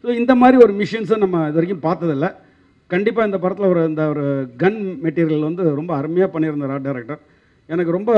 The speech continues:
பயங்கர சப்போர்ட்டா இருந்தாரு. சவுத்துலேருந்து போனது எனக்கு வந்து, எனக்கு ஃபுல் சப்போர்ட்டா எனக்கு இருந்து இந்த படத்துக்கு எனக்கு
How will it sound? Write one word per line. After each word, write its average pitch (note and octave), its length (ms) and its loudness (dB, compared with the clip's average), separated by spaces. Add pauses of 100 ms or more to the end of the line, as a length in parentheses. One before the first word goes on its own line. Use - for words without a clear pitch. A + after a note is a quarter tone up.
(840)
பயங்கர G#3+ 440 -4
சப்போர்ட்டா F#3 440 -2
இருந்தாரு. D#3+ 320 -4
சவுத்துலேருந்து F3+ 420 -4
போனது D#3+ 400 -4
எனக்கு D#3+ 400 -6
வந்து, D#3 400 -6 (420)
எனக்கு D3 340 -10 (120)
ஃபுல் B3+ 260 -6
சப்போர்ட்டா F#3 260 -4
எனக்கு E3 300 -4
இருந்து D#3 420 -4 (400)
இந்த C#3+ 140 -8
படத்துக்கு D#3 500 -4
எனக்கு B2+ 460 -8